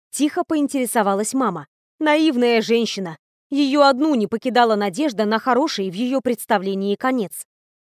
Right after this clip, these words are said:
«Можно, наверное, если очень хочется», прошипела я и топнула ногой. Боги, с пяти лет не позволяла себе подобного. «А мне совершенно не хочется!» После этих слов я развернулась и вылетела из часовни,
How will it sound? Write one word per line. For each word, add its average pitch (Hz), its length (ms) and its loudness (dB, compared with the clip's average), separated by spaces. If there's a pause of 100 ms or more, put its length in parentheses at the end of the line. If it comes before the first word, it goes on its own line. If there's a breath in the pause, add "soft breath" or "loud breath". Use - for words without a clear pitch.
(100)
«Можно, 392 340 2
наверное, 233 580 2 (220)
если 339 300 0
очень 320 320 0
хочется», 226 500 -4 (380)
прошипела 240 540 0
я 220 280 0 (280)
и 285 100 -2
топнула 220 480 0
ногой. 214 380 -2 (500)
Боги, 214 440 0 (220)
с - 140 -10
пяти 311 340 0
лет 285 300 0
не 214 120 -2
позволяла 226 540 0
себе 214 280 -2
подобного. 202 580 -2 (560)
«А 370 100 0
мне 330 260 2
совершенно 339 680 0
не 247 160 0
хочется!» 226 520 -2 (760)
После 247 400 0
этих 220 240 -6
слов 330 320 -2 (300)
я 269 200 0
развернулась 247 720 0
и 254 140 -4
вылетела 247 440 -4
из 254 140 -2
часовни, 208 580 -4